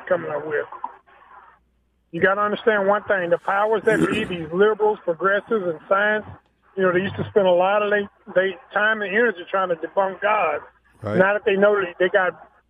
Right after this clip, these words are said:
Speaker 1: concrete proof that they've always been looking for, that he's real, this is why they're resorting to this stuff. And if, you, if people can't see that, you, you blind as a bat.
Speaker 2: Right.
Speaker 1: So, you know, if you, if people wanna know why they're being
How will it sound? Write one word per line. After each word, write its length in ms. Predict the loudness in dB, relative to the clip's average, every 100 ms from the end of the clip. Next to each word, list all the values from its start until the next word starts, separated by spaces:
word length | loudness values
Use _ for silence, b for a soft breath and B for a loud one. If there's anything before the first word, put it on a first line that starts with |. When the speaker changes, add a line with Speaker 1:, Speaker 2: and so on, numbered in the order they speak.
| -8
Speaker 1:
concrete 520 | -2 -2 -2 -2 -2 0
proof 200 | -2 0
that 80 | 2
they've 160 | 2 2
always 280 | 2 0
been 220 | -2 -4 0
looking 220 | -2 -2
for, 220 | 2 2 2 B B -4
that 120 | -2
he's 160 | -2 -2
real, 480 | 2 4 4 0 -4 b _
this 140 | -2 -2
is 80 | -2
why 260 | 0 2 2
they're 320 | 2 0 -2 -4
resorting 440 | -2 2 2 0
to 80 | -6
this 140 | -8 -8
stuff. 260 | -2 -2 -2 -10 _ _ _ _ _ _ -2
And 100 | -2
if, 100 | -2
you, 80 | -6
if 80 | -4
people 220 | -2 0
can't 220 | 0 0 0
see 80 | 2
that, 240 | 2 0 -2
you, 120 | -16 -8
you 80 | -6
blind 360 | 0 2 2 0
as 60 | -2
a 40 |
bat. 340 | 2 2 0 -8 _ _ -10
Speaker 2:
Right. 280 | -6 -6 -8 _ -20 _ _ _ -20 _ _ _ _ _ _ _ _ _ _
Speaker 1:
So, 280 | 0 2 2
you 140 | 0
know, 200 | 0 0
if 180 | 0 -2
you, 200 | -2 -2 0
if 180 | -2 0
people 300 | -2 -2 0
wanna 200 | 0 2
know 120 | 2
why 200 | 2 2
they're 160 | 0 -2
being 220 | -2 -4